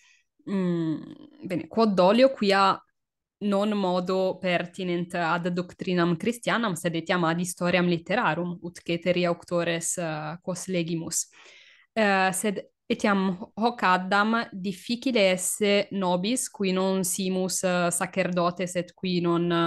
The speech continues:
ehm, non fecimus studia theologica, difficile esse nobis, eh, enodare ac explicare, quia non modo arte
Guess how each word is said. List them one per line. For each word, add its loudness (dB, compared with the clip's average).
ehm, -2
non 0
fecimus 0
studia -2
theologica, 4
difficile -2
esse -2
nobis, 0
eh, 0
enodare 2
ac -12
explicare, -2
quia 2
non 0
modo 2
arte 2